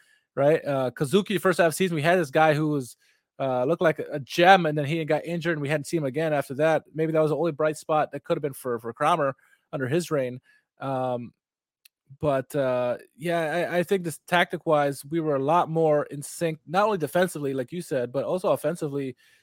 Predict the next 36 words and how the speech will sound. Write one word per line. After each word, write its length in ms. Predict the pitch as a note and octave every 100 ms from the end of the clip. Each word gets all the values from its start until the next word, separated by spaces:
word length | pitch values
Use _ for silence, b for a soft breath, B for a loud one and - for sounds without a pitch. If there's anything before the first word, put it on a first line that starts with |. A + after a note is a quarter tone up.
| _
Started 260 | - G3 F#3
creating 180 | G3
a 20 | E3
little 180 | F#3+
bit 60 | E3
more 140 | F3+
opportunity. 320 | E3+ - F3+ D#3+
We 40 |
sounded 240 | - G3 F#3
like 100 | E3+
we 80 |
had, 320 | C3 D#3+ D#3+ C#3+ -
uh, 240 | C#3 B2
an 100 | C#3
idea. 400 | C#3 C3 D#3+ C#3
We 160 | B2+ B2
wanna 260 | B2 D3+ D#3
go 80 |
direct 320 | D3 D3 D3+ C3+
at 100 | -
times, 360 | C3 B2 A#2
or 180 | A#2 A2 b b b b
we 60 | D3
tried 300 | - F#3 F3
different 280 | F3 E3+ D3
ways. 420 | E3+ E3 D3+ C3
Where, 300 | D3+ D3 B2+
versus 260 | D3+ C#3 B2+
Kramer, 520 | - F#3 F3+ C#3 -
it 60 | E3+
was 100 | D#3
just 180 | D#3+ D#3+
like, 240 | C3+ - _ _ _ _
"Let's 140 | B2 C#3+
just 280 | D3+ - - _ _ _ _ _ _ _ _ _ _ _
sh-, 160 | -